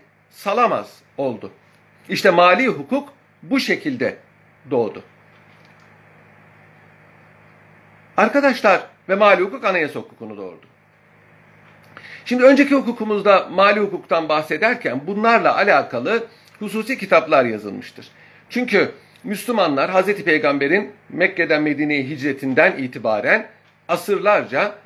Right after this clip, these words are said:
e, İslam hukukuna göre idare edilen devletleri oldu tarihin her safhasında. Ve bu sebeple, e, devletin varidat gelir toplaması da ehemmiyetli olduğu için mali hukuk sahasında çok eser yazılmıştır.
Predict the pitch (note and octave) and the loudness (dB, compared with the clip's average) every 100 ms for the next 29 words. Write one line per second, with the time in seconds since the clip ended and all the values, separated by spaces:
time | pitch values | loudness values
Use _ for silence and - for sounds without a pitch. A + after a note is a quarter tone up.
0 | _ _ _ - D3 - A3 - D#3 D#3+ | _ _ _ -10 -8 -4 -4 -4 -8 -2
1 | C#3 B2+ D3+ D#3 D3 C#3+ B2 B2 D3+ G3 | -2 0 0 2 4 4 0 0 0 -2
2 | - _ _ - D#3+ D#3+ D#3+ D#3+ E3 G#3 | -14 _ _ -6 0 2 0 -2 -2 -2
3 | G3+ F#3+ G3+ G#3 F#3 F3 F#3 F3+ F#3+ G#3 | -2 -4 -4 -4 0 0 0 -2 -4 -2
4 | F3+ F3 - F3+ G#3 G#3 - _ _ _ | -4 -4 -8 -4 -4 -4 -14 _ _ _
5 | _ - - - E3+ E3+ A#3+ A#3+ E3 D3 | _ -20 -20 -2 0 2 0 0 2 0
6 | - C#3+ F3+ - _ - C#3 C3+ B2+ - | 0 0 0 -4 _ -10 -6 -6 -8 -16
7 | C3+ D#3 D3+ D#3 D#3 C4 A3+ - _ - | -4 -2 0 0 0 -2 -4 -12 _ -6
8 | C#3 D#3 D3+ F#3+ F3+ - D#3 G3 E3+ C#3+ | 2 4 4 2 0 0 -2 -2 -6 -6
9 | D3+ D3 C3 C#3+ D3+ D#3 D#3 G#3 F3 A#2+ | -6 -6 -6 -4 -2 -2 -2 -2 -2 -2
10 | A#2+ A3+ A#3+ - - - _ - D#3 F3 | -4 -4 -6 -8 -20 -20 _ 0 6 6
11 | A#3+ F#3+ - D#3 - - - F3 B2+ B2 | 4 0 -4 -10 -12 -20 -6 -2 -2 -2
12 | A#3+ B3 D#3+ B2+ A#2 F#2+ F#2 F2+ - - | -4 -4 -6 -6 -6 -6 -10 -14 -18 -20
13 | - | -20